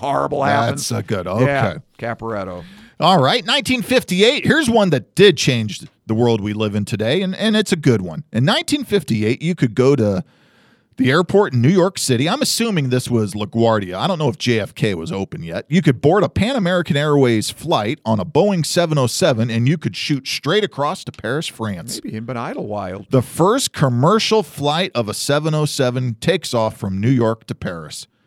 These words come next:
Speaker 2: Nineteen fifty-eight. The seven oh seven airframe would be in use well into the nineteen eighties.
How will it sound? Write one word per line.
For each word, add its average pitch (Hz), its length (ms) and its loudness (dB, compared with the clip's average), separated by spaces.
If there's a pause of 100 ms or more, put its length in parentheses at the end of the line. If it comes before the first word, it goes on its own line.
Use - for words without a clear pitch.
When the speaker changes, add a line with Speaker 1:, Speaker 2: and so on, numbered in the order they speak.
(360)
Speaker 2:
Nineteen 170 580 -4
fifty-eight. 139 1000 -4 (420)
The 120 80 -2
seven 262 260 2
oh 180 60 4
seven 143 320 2
airframe 117 560 -2
would 117 160 0
be 123 140 -2
in 110 120 -4
use 110 260 -4
well 113 540 0
into 101 200 -6
the 101 100 -6
nineteen 101 420 -8
eighties. 98 500 -4